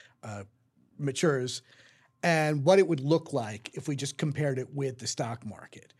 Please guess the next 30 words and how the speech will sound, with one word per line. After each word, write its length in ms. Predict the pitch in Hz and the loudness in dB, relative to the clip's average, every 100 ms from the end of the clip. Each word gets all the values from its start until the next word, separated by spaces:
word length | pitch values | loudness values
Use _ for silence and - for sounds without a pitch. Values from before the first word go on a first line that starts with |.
| - - | -6 2
And 60 | |
I 20 | 220 | 4
actually 180 | 208 | 6
had 100 | 160 | 4
done 180 | 156 165 | 6 4
it 100 | 131 | 2
a 20 | |
couple 260 | 117 135 113 | -4 -6 -6
of 60 | 107 | -4
times, 260 | 147 117 | -4 -2
and 60 | 135 | -2
I 40 | |
took 220 | 131 170 170 | -2 -2 0
the 140 | 147 | 2
Wilshire 480 | 127 165 156 165 143 | 2 2 2 2 2
five 240 | 143 135 | -2 -4
thousand, 420 | - 135 131 - 117 | -2 -2 -2 -4 -6
the 80 | |
total 320 | 117 143 139 139 | -2 -2 0 -2
return, 520 | 143 117 95 95 120 - _ _ - | -4 -6 -8 -12 -14 -16 _ _ -4
goes 180 | 151 135 | -2 0
back 180 | 151 135 | -2 -2
to 100 | 143 | -4
nineteen 360 | 131 135 143 135 | -4 -4 -4 -2
seventy. 600 | - 113 113 117 117 117 - - _ _ _ | -2 -4 -4 -6 -6 -10 -18 -20 _ _ _
Um, 560 | 185 165 156 147 139 139 _ - | 4 4 6 2 0 -4 _ -2
the 120 | 160 | 2
thing 240 | 170 196 | 6 6
is, 200 | 165 147 | 6 4
you, 320 | 165 147 143 | 2 2 0